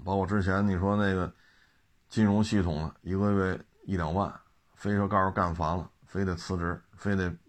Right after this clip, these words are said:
这个那，那现在发现不是那么回事儿，你再回，回不去了。包括之前那个买帕萨特跑去，事业编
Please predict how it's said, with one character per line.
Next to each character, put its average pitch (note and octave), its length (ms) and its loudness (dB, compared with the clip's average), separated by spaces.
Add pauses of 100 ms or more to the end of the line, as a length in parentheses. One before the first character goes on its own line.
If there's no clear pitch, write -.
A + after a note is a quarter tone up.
这 G2 100 -6
个 E2+ 120 -2
那， F2+ 280 -2 (1080)
那 - 100 -10
现 G2 180 0
在 G#2 80 2
发 G2 200 2
现 G2 140 2
不 F2 140 -4
是 E2+ 320 -4
那 F#2 140 -6
么 E2 100 -2
回 E2+ 160 -4
事 F2+ 100 -4
儿， - 80 -8 (520)
你 E2 80 -10
再 F#2+ 180 0
回， F#2+ 180 -4
回 F#2 160 -4
不 F2+ 120 -4
去 F2+ 180 -6
了。 - 100 -10 (360)
包 G#2+ 140 0
括 A2 60 4
之 G#2 200 2
前 G#2 180 2
那 G#2 160 4
个 F#2+ 140 0
买 D#2+ 200 0
帕 F#2+ 240 -2
萨 G2+ 40 -2
特 G2 140 0
跑 D2 220 -4
去， C2 80 -12 (1300)
事 G#2 460 0
业 D#2+ 120 0
编 D2 240 -6